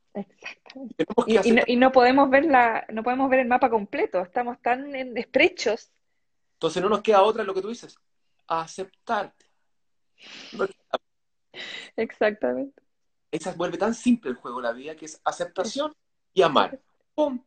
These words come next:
Speaker 2: Se acabó.
Speaker 1: Es súper simple, es súper simple. Lo, lo, lo hacemos bastante complejo.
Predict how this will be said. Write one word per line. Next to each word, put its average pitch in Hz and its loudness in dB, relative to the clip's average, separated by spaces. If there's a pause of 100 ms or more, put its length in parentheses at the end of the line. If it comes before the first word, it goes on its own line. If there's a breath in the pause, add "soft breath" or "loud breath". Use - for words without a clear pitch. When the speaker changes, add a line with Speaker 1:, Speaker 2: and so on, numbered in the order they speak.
(160)
Speaker 2:
Se 190 -14
acabó. 208 -6
Speaker 1:
Es 214 -6
súper 285 0
simple, 269 -6
es 190 -12
súper 285 -8
simple. 208 -8
Lo, 220 2
lo, 220 2
lo 214 2
hacemos 277 2
bastante 269 0
complejo. 247 -2